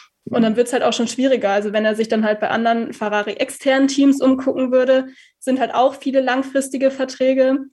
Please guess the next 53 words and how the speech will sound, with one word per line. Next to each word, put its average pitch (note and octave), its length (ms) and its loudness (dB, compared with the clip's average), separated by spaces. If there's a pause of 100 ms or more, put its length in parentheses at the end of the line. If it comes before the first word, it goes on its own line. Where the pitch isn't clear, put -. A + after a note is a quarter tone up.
(120)
Klar G#3 240 -2
kann G#3+ 140 -8
man G#3 100 -2
auch A3+ 160 2
sagen, A3+ 340 0
gut, A#3 320 0
Mercedes A#3 540 0
dann A3+ 240 0
nach A3+ 160 -2
Lewis A#3 280 2
Hamilton B3+ 420 2
oder G#3 140 0
er G#3 120 0
wird A3 160 -2
jetzt G#3+ 160 -6
bei - 120 -2
Aston A3 240 -2
Martin A3 360 0
irgendwie A3+ 240 2
Nachfolger A3+ 580 0
für A3 220 -6
Vettel. D4+ 480 2 (920)
Oder A#3+ 260 2
wenn A3+ 160 0
Williams B3 340 2
einen A#3+ 80 0
größeren A#3 420 2
Sprung A#3 300 -2
schafft, A#3 320 -4
könnte A#3 240 -2
er A#3 80 4
dann A3+ 180 0
zu A3 200 -8
Williams. C4 340 4
Aber G#3+ 240 0
das G#3+ 160 -6
ist A3 80 -6
natürlich G#3+ 420 -2
alles A3 240 0
auch G#3 140 0
nicht A3+ 260 -2
das, A#3 220 -2
worauf G#3+ 280 0
er A3 160 -2
eigentlich G#3 420 -4
hinarbeitet G#3 580 -2
mit G3+ 160 -10
diesem G#3 200 -8
Ferrari-Sitz. G#3 600 -4
Von G#3 140 -6
daher G#3 220 -2
finde A3+ 200 -2
ich, - 180 -8